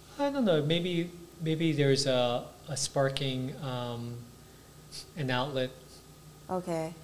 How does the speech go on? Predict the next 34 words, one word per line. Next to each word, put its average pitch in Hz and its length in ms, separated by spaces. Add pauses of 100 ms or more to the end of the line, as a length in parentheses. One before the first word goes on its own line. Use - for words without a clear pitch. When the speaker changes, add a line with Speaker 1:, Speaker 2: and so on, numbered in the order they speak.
(220)
Speaker 2:
Like 190 140
sparks, 214 840
Speaker 1:
But 185 180
then 170 180
you 170 60
just 170 180
Speaker 2:
um, 170 60
Speaker 1:
turn 139 100
off 127 140
the 117 80
breaker. 196 340
Speaker 2:
burning 208 200
smell. 190 1040 (300)
Speaker 1:
Turn 139 160
off 127 140
the 123 80
breaker. 123 560 (220)
And 156 120
then 160 120
you 160 120
would 151 120
probably 147 320
do 147 140
some 131 200
work 127 160
to - 60
try 131 200
to 123 80
find 123 260
out 127 160
what 120 140
the 120 60
problem 123 420
is. 113 280